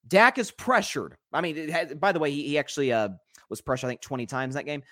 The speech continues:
so that matters, uh, a little bit. Uh, Dak rolls out to his right, is pressured by, like, two or three forty-niners,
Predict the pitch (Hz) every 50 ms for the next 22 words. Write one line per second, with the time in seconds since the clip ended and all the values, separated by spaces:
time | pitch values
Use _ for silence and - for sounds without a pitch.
0 | _ _ - 120 107 98 92 110 113 107 _ _ _ _ - 110 117 110 104 98
1 | - _ _ - 82 82 - _ _ _ - - 107 110 107 - - - - -
2 | - - - 175 165 165 156 - 220 240 240 - 226 220 202 180 220 208 - -
3 | 202 196 165 139 170 185 185 170 151 143 - - 214 220 214 - 196 165 180 170
4 | 156 - - - 226 254 247 - 220 226 226 214 - 214 208 196 190 185 175 165
5 | 151 135 127 123 110 -